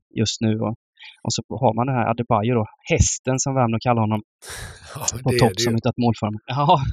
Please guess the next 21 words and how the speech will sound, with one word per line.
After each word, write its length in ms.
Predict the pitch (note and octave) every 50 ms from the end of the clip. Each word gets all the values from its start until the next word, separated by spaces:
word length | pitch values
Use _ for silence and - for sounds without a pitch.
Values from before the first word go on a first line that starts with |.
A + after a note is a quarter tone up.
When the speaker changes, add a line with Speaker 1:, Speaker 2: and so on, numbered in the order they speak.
| C3 B2+ C3
Speaker 1:
jo, 80 | D3 D#3 D3+ C3+
jo. 100 | B2 - _ _ - - - - - - _
Han 160 | - G#2+ A2+
har 60 | A#2+ A#2+
varit 140 | A2 - A2+
otrolig. 460 | - - - A2 G2+ G#2 A#2 B2+ B2+ - _ _ _ _ _ _ _ _ _ _ - - _ _ _ _
Så, 460 | - - - - C3 B2+ B2+ B2 B2+ B2 B2
ehm, 180 | B2 A#2+ A#2 A#2 A2+ - _ _ _ _ _ _ _ _ _ _ _ _ _ _ _ _ _ _ - - _ _ _ _ _ _ _ _ -
vad 80 | B2 -
ska 100 | - B2
man 120 | B2 A#2+
säga 240 | - - B2+ A2+ A2+
nu 140 | C3 D#3 D3+
då? 100 | A2+ G#2 - - - - - C#3
Newcastle 440 | D#3 C#3 - - C3 A#2+ - C3+ B2+ - D3
borta. 340 | - - _ - D3+ C#3+ - - - - - - - - _ _ _ _ _ _ - - - _ - -
Fan 160 | A#3+ F#3+ D#3+
att 80 | D#3+
de 80 | - F#3+
gjorde 160 | G#3+ G#3+ - F3+
en 80 | F3+